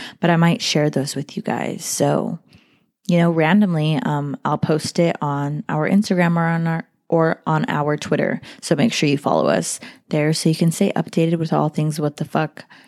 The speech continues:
And I also talked about panning, which that's what its proper name is called. But we talked about panning and that tweet on last week's episode real briefly. And some of you guys messaged me songs. So shout out to you guys for doing that.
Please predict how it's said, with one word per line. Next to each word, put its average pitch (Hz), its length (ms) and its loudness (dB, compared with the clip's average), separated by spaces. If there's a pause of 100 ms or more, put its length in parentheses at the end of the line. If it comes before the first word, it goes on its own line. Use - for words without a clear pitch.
(640)
And 180 640 0 (460)
I 175 80 4
also 160 320 2
talked 160 280 -2
about 160 280 0
panning, 180 720 0 (120)
which 151 300 -4 (160)
that's 139 300 -4
what 147 120 -2
its - 300 -4 (360)
proper 247 280 2
name 156 260 0
is 147 140 -4
called. 147 460 -2 (400)
But - 140 -4
we - 120 -4
talked 180 200 2
about 175 220 2
panning 165 580 2
and 156 180 0
that - 240 -2
tweet - 680 -6 (400)
on 170 140 2
last 143 240 -2
week's - 340 -8
episode 151 640 0
real 175 300 2
briefly. 175 800 0 (560)
And 170 160 2
some 165 140 0
of 165 100 2
you 185 80 4
guys 196 220 4
messaged 160 340 -2
me 170 140 2
songs. 170 480 0
So 160 140 0
shout 160 260 2
out 170 320 2
to - 100 -4
you 151 120 2
guys 147 260 0
for 156 140 -6
doing 147 220 -2
that. 131 220 -4